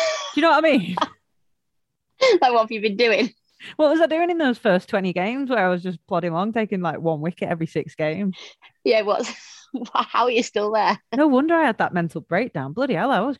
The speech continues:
Speaker 1: crap.
Speaker 2: <gasps> Tell you what was good yesterday. The fact that you finished your last game,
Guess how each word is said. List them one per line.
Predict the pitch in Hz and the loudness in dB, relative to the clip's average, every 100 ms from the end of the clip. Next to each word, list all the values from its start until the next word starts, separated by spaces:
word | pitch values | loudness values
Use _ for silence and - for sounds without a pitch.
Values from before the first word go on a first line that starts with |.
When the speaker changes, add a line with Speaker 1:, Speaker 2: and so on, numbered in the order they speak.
| _ | _
Speaker 1:
crap. | - 160 302 - - - _ _ _ _ _ _ _ _ _ _ _ - | -4 -2 -2 -6 -12 -20 _ _ _ _ _ _ _ _ _ _ _ -10
Speaker 2:
<gasps> | 370 403 381 330 254 | -6 -4 -4 -8 -6
Tell | 247 220 | 0 4
you | 214 | 4
what | 190 160 | 2 2
was | 185 180 | 0 -2
good | 190 165 | -6 -4
yesterday. | 165 165 - 165 147 143 _ _ _ _ _ _ | -2 -4 -6 -2 0 -2 _ _ _ _ _ _
The | 202 | -12
fact | - - - | -2 -2 -2
that | 175 165 - _ | 0 0 0 _
you | 202 190 | -8 -4
finished | 214 208 226 233 | -4 -2 -2 -2
your | 208 | -2
last | 196 - | -4 -4
game, | 175 147 147 | -2 0 -2